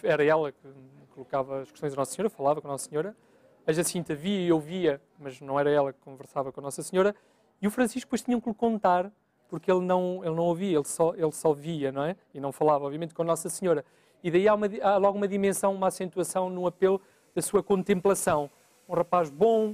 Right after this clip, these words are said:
gostava do seu pífaro, gostava de, não se importava de perder, não é? Na lógica do mundo, não é? Eh, de ser, eh, ser considerado um bocadinho tonto, que não era, eh, mas na lógica do Evangelho, perder para ganhar. E o Francisco, eh, vai,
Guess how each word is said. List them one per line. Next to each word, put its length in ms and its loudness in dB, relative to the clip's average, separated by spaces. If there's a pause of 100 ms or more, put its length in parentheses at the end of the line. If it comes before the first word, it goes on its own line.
gostava 260 -2
do 60 -14
seu 160 0
pífaro, 500 2 (200)
gostava 380 0
de, 340 2 (320)
não 260 2
se 100 -4
importava 440 2
de 80 -12
perder, 400 4
não 120 0
é? 60 4
Na 100 0
lógica 380 0
do 140 -6
mundo, 420 0
não 100 0
é? 240 0 (300)
Eh, 320 4
de 60 -12
ser, 160 -4
eh, 360 -2
ser 240 -6
considerado 400 -2
um 40 -10
bocadinho 340 -8
tonto, 480 2 (160)
que 80 -10
não 180 2
era, 320 4 (320)
eh, 320 0
mas 160 -4
na 120 0
lógica 340 2
do 80 -6
Evangelho, 560 0
perder 340 0
para 220 0
ganhar. 560 0 (400)
E 180 -2
o 60 0
Francisco, 680 -4 (280)
eh, 100 4
vai, 400 0